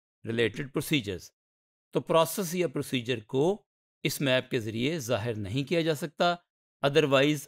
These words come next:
अगर कॉन्सेप्ट्स को ऑर्गेनाइज करने का मामला हो, उनके दरमियान में रिलेशनशिप्स को शो करना हो, तो इस तरह के मैप्स जो हैं वो बेस्ट ऑप्शन होते हैं। अब हम बात करते हैं डिसीजन, अ,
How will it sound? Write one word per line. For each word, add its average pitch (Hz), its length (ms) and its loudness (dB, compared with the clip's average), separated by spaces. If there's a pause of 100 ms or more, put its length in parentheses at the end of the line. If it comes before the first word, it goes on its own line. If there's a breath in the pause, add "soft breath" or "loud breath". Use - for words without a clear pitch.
अगर 131 220 -2
कॉन्सेप्ट्स 143 680 -2
को 143 440 0 (440)
ऑर्गेनाइज 131 520 2
करने 147 340 0
का 143 140 -2
मामला 120 340 0
हो, 110 440 -4 (280)
उनके 147 280 -2
दरमियान 131 420 0
में 135 220 0
रिलेशनशिप्स 127 580 -2
को 151 100 -4
शो 120 220 -4
करना 110 280 -6
हो, 104 400 -6 (400)
तो - 120 -6
इस 165 160 -6
तरह 165 160 0
के 147 120 -2
मैप्स 120 320 2
जो 113 140 -6
हैं 113 140 -6
वो 139 200 -6
बेस्ट 113 360 -4
ऑप्शन 113 340 -4
होते 101 300 -8
हैं। 95 180 -10 (880)
अब 170 100 4
हम 196 80 2
बात 175 220 4
करते 208 180 4
हैं 233 140 2
डिसीजन, 170 460 0 (320)
अ, - 20 -6